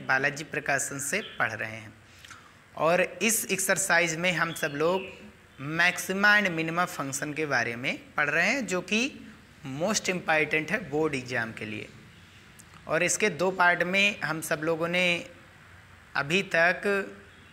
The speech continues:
पहले part में intro के बारे में देखा, इसके कैसे कैसे क्या क्या चीज़ें हमको करनी है, हर एक question में वही method use करना है। और फिर इसके बाद हमने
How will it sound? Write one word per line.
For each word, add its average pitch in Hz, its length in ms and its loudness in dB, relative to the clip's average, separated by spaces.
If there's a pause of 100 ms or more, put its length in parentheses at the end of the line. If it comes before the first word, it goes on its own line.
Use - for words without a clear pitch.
(120)
पहले 156 260 2
part 156 340 2
में 165 200 -2
intro 147 320 0
के 170 140 -2
बारे 160 280 4
में 165 180 -2
देखा, 165 300 0
इसके 160 320 -2
कैसे 143 360 2
कैसे 139 340 0
क्या 139 220 0
क्या 135 200 0
चीज़ें 131 340 -4
हमको 123 260 -6
करनी 127 340 -4
है, 220 200 -8
हर 180 240 0
एक 214 180 -4
question 175 340 -2
में 196 140 -2
वही 147 300 -2
method 131 500 -4
use 113 200 -10
करना 107 280 -6
है। 110 80 -10 (720)
और 175 160 2
फिर 202 280 2
इसके 185 400 -2
बाद 170 260 4
हमने 165 300 -2